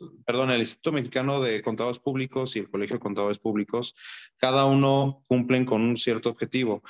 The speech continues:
En el caso del Colegio Nacional de Financieros, lo que se busca es, uno, al ser parte de, del imef, dentro, dentro de nuestros estatutos,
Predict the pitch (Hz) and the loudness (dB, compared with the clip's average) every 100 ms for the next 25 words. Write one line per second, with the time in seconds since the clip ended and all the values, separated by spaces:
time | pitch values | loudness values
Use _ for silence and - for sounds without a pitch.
0 | - _ 117 120 113 131 127 165 147 135 | -20 _ -4 -2 -2 -2 -2 -4 -2 -4
1 | 127 131 - 147 135 - 123 135 139 127 | -2 -4 -4 -4 -4 -4 -4 -4 -4 -4
2 | 117 - 123 120 117 - _ _ 120 117 | -2 -4 -4 -4 -6 -14 _ _ -4 -2
3 | 120 120 127 139 - 143 127 117 - _ | -2 0 0 -2 -2 -2 0 -2 -6 _
4 | _ - 156 131 95 - _ 117 117 156 | _ -4 -2 -2 -4 -8 _ -4 -2 -4
5 | - 170 170 170 151 123 110 - - 110 | -4 -6 -2 -4 -2 -2 -4 -6 -6 -4
6 | 110 117 131 139 - _ _ _ _ _ | -2 -2 -4 -6 -12 _ _ _ _ _
7 | _ 113 104 113 123 123 139 135 120 - | _ -8 -6 -2 -2 0 0 0 -2 -2
8 | 120 143 139 - | -2 -2 -4 -8